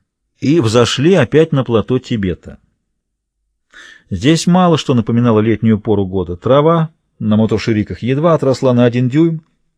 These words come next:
Дожди нередко заменялись снегом, по ночам порядочно морозило. Притом обилие атмосферных осадков было до крайности велико, ради чего болота,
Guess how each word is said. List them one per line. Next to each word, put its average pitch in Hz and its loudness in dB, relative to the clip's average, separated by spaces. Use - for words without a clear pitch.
Дожди 127 0
нередко 127 0
заменялись 127 -2
снегом, 139 -4
по 113 -8
ночам 127 0
порядочно 135 -2
морозило. 131 -2
Притом 127 0
обилие 120 0
атмосферных 120 0
осадков 120 -2
было 127 0
до 135 2
крайности 175 0
велико, 160 -2
ради 127 2
чего 147 2
болота, 175 0